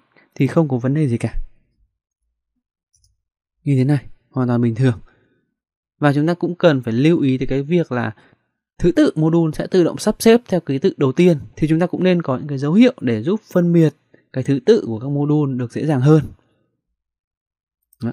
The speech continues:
đó chính là cái lưu ý thứ sáu này. Khi sử dụng nhiều module thì cần có ký hiệu phân nhóm module ngay khi chúng ta đặt tên để giúp dễ quản lý, dễ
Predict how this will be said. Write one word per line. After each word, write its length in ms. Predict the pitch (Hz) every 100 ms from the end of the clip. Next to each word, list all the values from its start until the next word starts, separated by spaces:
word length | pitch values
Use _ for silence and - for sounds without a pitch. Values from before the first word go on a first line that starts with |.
| -
đó 140 | 135 127
chính 160 | 147
là 100 | 180
cái 160 | 165 123
lưu 240 | 131 156
ý 140 | 131 120
thứ 140 | 131
sáu 340 | 127 131 113 151
này. 100 | 170 - - _ _ _ _ _ _ _ _ _
Khi 180 | - 247
sử 120 | 160
dụng 160 | 160 143
nhiều 240 | 143 135
module 380 | 139 160 160 151
thì 140 | 151 123
cần 400 | - 131 123 120
có 160 | 120
ký 180 | - 127
hiệu 220 | 151 196
phân 260 | - 160 143
nhóm 200 | 127 131
module 340 | 151 160 147 - _ _ _
ngay 300 | 147 175 180
khi 420 | 170 190 185 165 156 _
chúng 140 | - 139
ta 60 |
đặt 140 | 143 -
tên 220 | 156 160 - _ _ _ -
để 200 | 131 101 - _ _ -
giúp 200 | 202 -
dễ 240 | 151 -
quản 220 | - 127 107
lý, 200 | 110 120
dễ 200 | 147